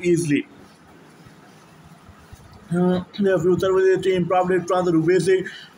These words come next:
uh, change password, change security password, share notification, and also now I wanna show the recharge and number of T R X to activate the account and open the withdraw function.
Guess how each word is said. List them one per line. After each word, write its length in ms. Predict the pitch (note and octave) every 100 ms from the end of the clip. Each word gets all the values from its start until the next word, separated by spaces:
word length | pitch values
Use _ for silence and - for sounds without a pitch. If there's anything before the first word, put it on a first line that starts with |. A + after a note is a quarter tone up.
| -
uh, 240 | F#3+ F#3
change 280 | F3+ F#3+ F3
password, 400 | F#3 F#3 F#3 F3
change 180 | F#3 F3
security 280 | G3 F#3+ F#3
password, 400 | F#3 F#3 F#3 D#3+
share 300 | - G3 E3+
notification, 580 | F3+ E3 F3 F3+ G3
and 140 | F3 F3
also 440 | F3 E3 D#3 A#2+ - - - E3
now 360 | F3 F#3 F3
I 180 | D3 F3+
wanna 180 | F#3 F3
show 180 | - F3+
the 100 | E3+
recharge 440 | D3+ D#3 F#3+ F3+
and 100 | F3+
number 160 | F#3 F3
of 100 | E3+
T 80 |
R 80 | F#3+
X 80 | E3+
to 60 | F3+
activate 380 | E3+ E3+ F#3 D#3+
the 100 | E3+
account 360 | E3 G3 F#3
and 80 | F3+
open 140 | F3 F3
the 60 |
withdraw 240 | E3 E3+ E3+
function. 460 | F#3 F3+ E3 D3